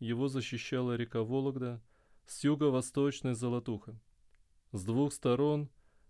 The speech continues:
был вырыт и заполнен водой ров. Однако строительство Вологодского Кремля завершено не было. В тысяча пятьсот семьдесят первом году оно прервалось,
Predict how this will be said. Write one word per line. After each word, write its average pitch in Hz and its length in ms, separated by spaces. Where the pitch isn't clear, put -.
был 131 300
вырыт 147 560
и 123 100
заполнен 131 720
водой 117 460
ров. 101 260
Однако 135 440
строительство 139 720
Вологодского 123 720
Кремля 135 540
завершено 123 640
не 117 200
было. 95 300
В - 80
тысяча 147 400
пятьсот 139 460
семьдесят 135 640
первом 127 340
году 127 480
оно 127 300
прервалось, 127 760